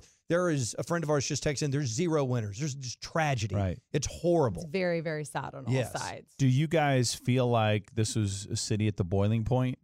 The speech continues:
Speaker 2: Like, do you feel like had this gone the other way that it might have led to rioting or things like that?
Speaker 3: Okay, so that's a really interesting question,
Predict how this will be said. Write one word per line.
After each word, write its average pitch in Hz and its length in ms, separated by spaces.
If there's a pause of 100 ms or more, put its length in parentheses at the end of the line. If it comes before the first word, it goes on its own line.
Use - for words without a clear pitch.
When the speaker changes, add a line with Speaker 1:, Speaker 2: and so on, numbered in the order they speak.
(120)
Speaker 2:
Like, 101 220
do - 80
you 110 80
feel 120 260
like 107 440
had 104 240
this 107 220
gone 104 280
the 101 140
other 98 180
way 104 380
that 98 220 (300)
it 104 80
might 95 200
have 92 80
led 98 180
to 87 80
rioting 101 640
or 87 340
things 98 180
like 95 180
that? 98 260
Speaker 3:
Okay, 208 200
so 196 140
that's 190 180
a 196 60
really 190 220
interesting 170 400
question, 185 640